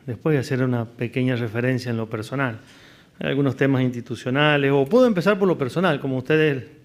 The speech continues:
quieran. Si quieren, empezamos por lo personal. Eh,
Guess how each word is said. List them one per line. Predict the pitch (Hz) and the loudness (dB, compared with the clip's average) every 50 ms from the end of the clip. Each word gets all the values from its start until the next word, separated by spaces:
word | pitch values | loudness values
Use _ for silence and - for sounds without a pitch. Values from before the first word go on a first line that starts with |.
| _ - | _ -4
quieran. | - 196 190 156 123 117 107 - - - - - - - - _ | -2 0 0 0 0 -2 -6 -8 -14 -20 -20 -20 -20 -20 -20 _
Si | - - 190 | -6 -4 2
quieren, | 170 254 254 247 | 4 4 4 4
empezamos | 220 202 165 165 135 175 180 160 143 | 4 2 2 2 2 2 2 2 2
por | 143 139 | 0 0
lo | 131 113 | 0 0
personal. | 127 113 107 127 123 113 95 85 - - - _ _ _ - - - - - - - - - - - _ | -2 -4 -4 -6 -6 -6 -8 -12 -16 -20 -20 _ _ _ -20 -20 -20 -20 -20 -20 -20 -20 -20 -20 -18 _
Eh, | - 156 147 147 143 147 147 143 143 - - | -2 0 2 2 4 2 2 0 -2 -8 -16